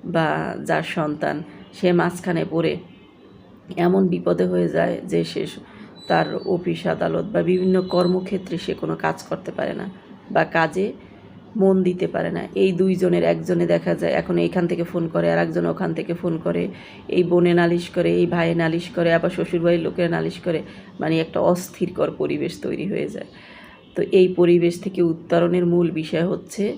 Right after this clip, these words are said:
প্রত্যেককেই একটা মূল্যবোধ নিয়ে থাকতে হবে। শাশুড়িকেও যেমন মূল্যবোধ নিয়ে থাকতে হবে, ছেলের বউকেও মূল্যবোধ নিয়ে থাকতে হবে। আর মূল্যবোধ যদি বা মনুষ্যত্ববোধ যদি না থাকে, তাহলে কেউই কোনো কিছু করতে পারবে না।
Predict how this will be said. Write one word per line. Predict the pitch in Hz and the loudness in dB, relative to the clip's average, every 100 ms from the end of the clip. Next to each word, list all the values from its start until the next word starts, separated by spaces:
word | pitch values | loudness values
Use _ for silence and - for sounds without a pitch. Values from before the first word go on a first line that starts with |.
| - - - - | -10 -20 -20 -4
প্রত্যেককেই | 185 185 - 185 185 - 202 302 349 - - - - | -2 -2 0 -2 -2 -2 -2 -2 -4 -12 -20 -20 -6
একটা | 160 - 165 | -4 0 2
মূল্যবোধ | 170 180 180 180 175 175 | 4 4 6 6 4 2
নিয়ে | 160 147 - | -2 -4 -4
থাকতে | - - - | -6 -6 -6
হবে। | 190 190 190 - - - - - | -6 -6 -8 -12 -18 -20 -20 -14
শাশুড়িকেও | - 165 160 160 160 180 | -10 -8 -4 -4 -2 0
যেমন | 175 180 185 | 2 2 2
মূল্যবোধ | 185 175 170 175 170 | 2 2 2 0 0
নিয়ে | 175 175 | 0 0
থাকতে | 175 180 185 | -4 -6 -4
হবে, | 175 190 240 - - - | -4 -4 -6 -12 -20 -16
ছেলের | - 165 156 | -4 -2 -2
বউকেও | 151 156 - 165 | -2 -4 -2 -4
মূল্যবোধ | 151 151 147 151 147 - | -2 -4 -4 -4 -6 -6
নিয়ে | 147 135 | -8 -6
থাকতে | - - - | -8 -10 -8
হবে। | 190 - - - - - - - | -8 -8 -12 -16 -20 -20 -20 -8
আর | 165 165 | -4 0
মূল্যবোধ | 170 170 175 175 180 160 | 2 2 2 4 2 2
যদি | 170 170 | 0 2
বা | 156 151 | 2 2
মনুষ্যত্ববোধ | 160 170 165 180 - 180 165 165 | 2 0 0 -4 -2 0 0 0
যদি | 170 160 | 0 0
না | 151 151 | -2 -4
থাকে, | 180 180 247 277 - - - | -6 -6 -6 -6 -10 -20 -10
তাহলে | - 170 160 - | -4 -2 0 -2
কেউই | - 175 170 | 0 2 2
কোনো | 170 160 160 | 0 -4 -4
কিছু | 175 185 | -6 -8
করতে | - 175 160 | -6 -6 -6
পারবে | - - 143 | -6 -6 -6
না। | 139 | -10